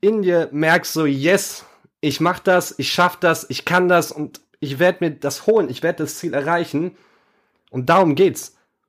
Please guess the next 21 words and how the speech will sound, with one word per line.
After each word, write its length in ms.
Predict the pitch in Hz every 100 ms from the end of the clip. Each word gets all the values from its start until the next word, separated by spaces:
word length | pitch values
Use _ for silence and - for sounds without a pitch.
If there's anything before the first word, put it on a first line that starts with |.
| _ _ -
Es 240 | 143 -
geht 360 | 180 214 214 127
darum, 380 | 180 170 170 160
dass 240 | 151 -
du 160 | 147 147
wirklich 320 | 165 156 151
diese 220 | 151 139
Überzeugung 760 | 147 131 131 - 180 165 156 156
hast 300 | 170 - -
und 260 | 139 135
wirklich 320 | 156 156 143
dieses 300 | - 135 131
Feuer 460 | - - 202 156 -
in 140 | 165 147
dir 140 | 139
spürst. 600 | 127 - 180 123 - - _ - - _ _ _ _ -
Und 680 | 127 123 120 120 110 - - _ _ _ -
deswegen 540 | 151 151 151 139 139
ist 200 | 127 123
es 140 | 123 -
einfach 460 | 127 - 120 -